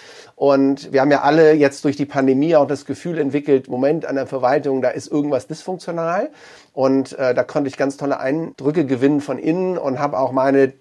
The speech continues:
Thesen und Schlüssen, äh, rausgezogen, warum das so ist. Und das hat mich dazu gebracht, jetzt Start-up zu gründen. Das ist, äh, sozusagen Entrepreneurs Organization für den öffentlichen Sektor. Unsere Mission ist,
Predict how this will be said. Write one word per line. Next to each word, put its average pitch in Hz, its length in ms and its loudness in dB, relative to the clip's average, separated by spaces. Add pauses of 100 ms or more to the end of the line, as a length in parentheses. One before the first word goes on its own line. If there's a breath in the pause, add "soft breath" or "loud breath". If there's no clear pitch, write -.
(180)
Thesen 147 560 2
und 127 140 -6
Schlüssen, 151 400 -4
äh, 143 380 -10
rausgezogen, 127 880 -2 (200 soft breath)
warum 135 300 4
das 135 180 0
so 110 120 -2
ist. 156 400 -4 (340 loud breath)
Und 127 120 -2
das 151 180 2
hat 175 100 2
mich 160 160 -2
dazu 160 260 -8
gebracht, 143 540 -2
jetzt 135 400 -2
Start-up - 720 -2 (160)
zu - 160 -6
gründen. 120 520 -4
Das 127 180 -6
ist, 160 240 -8
äh, 135 320 -4
sozusagen 131 460 -2
Entrepreneurs 147 640 -2
Organization 139 500 -2
für 139 140 -4
den 131 100 -2
öffentlichen 117 320 -10
Sektor. 220 540 -4 (340 loud breath)
Unsere 190 340 2
Mission 151 680 0
ist, 147 500 -4